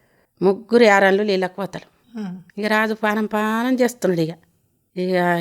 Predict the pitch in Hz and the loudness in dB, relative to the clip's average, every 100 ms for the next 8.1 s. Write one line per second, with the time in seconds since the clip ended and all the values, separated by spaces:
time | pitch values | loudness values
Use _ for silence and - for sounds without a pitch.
0 | 170 170 185 185 180 175 170 165 165 165 | -4 -2 0 2 2 0 -2 -4 -6 -10
1 | _ _ _ _ - 165 185 175 165 160 | _ _ _ _ -8 0 2 4 4 2
2 | 165 - _ _ _ 196 202 196 214 208 | -2 -10 _ _ _ 0 2 2 2 2
3 | 160 151 147 _ _ _ _ - 208 202 | 0 -4 -8 _ _ _ _ -6 -2 2
4 | 202 196 196 196 196 190 196 190 190 185 | 2 0 0 0 0 -2 0 0 0 0
5 | 190 190 185 185 185 180 185 180 180 180 | -2 -2 -2 -2 -2 2 2 2 0 -2
6 | 180 180 - _ _ - 185 180 185 180 | -2 -4 -12 _ _ -4 -2 2 0 0
7 | 180 185 240 240 220 208 220 240 170 156 | -4 -2 0 0 0 2 4 2 -2 -6